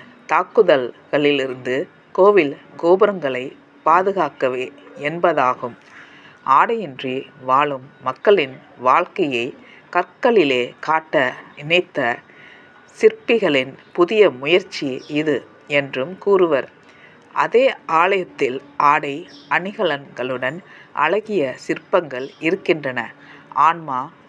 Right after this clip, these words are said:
ஆண்டவனுடன் கலப்பதை காட்டுவனாக இவை அமைந்திருக்கின்றன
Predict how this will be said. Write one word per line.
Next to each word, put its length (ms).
ஆண்டவனுடன் 880
கலப்பதை 580
காட்டுவனாக 920
இவை 260
அமைந்திருக்கின்றன 1000